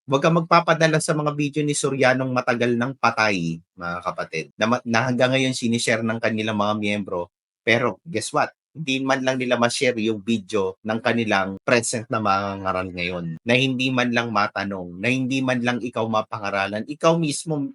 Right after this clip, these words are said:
Katoliko, di ka mapangaralan ni Daniel Rason. Di ka ba nag-i-, na-, napapaisip nun? Mag-isip-isip ka, kapatid kong Katoliko. Mag-isip-isip ka.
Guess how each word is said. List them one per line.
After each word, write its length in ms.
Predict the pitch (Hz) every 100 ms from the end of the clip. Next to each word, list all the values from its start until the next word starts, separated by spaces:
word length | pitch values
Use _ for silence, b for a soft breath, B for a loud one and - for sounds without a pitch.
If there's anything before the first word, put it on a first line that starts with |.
| _
Katoliko, 560 | 139 135 123 120 120 139
di 80 | 120
ka 80 | 117
mapangaralan 720 | 110 107 113 104 104 101 104
ni 160 | 101
Daniel 400 | 92 95 92 95
Rason. 480 | 90 85 95 90 101 _ _ _
Di 180 | 170
ka 80 | 185
ba 160 | 180 170
nag-i-, 400 | 160 156 147 143 131
na-, 320 | 135 127 127
napapaisip 800 | 123 127 120 120 113 - 110 101
nun? 300 | 104 131 165
Mag-isip-isip 800 | 139 160 175 185 180 175 185 -
ka, 220 | 151 123
kapatid 400 | 117 127 131 135
kong 160 | 147 127
Katoliko. 640 | 123 120 110 110 107 95 -
Mag-isip-isip 720 | 135 143 165 170 170 160 151 -
ka. 240 | 123 98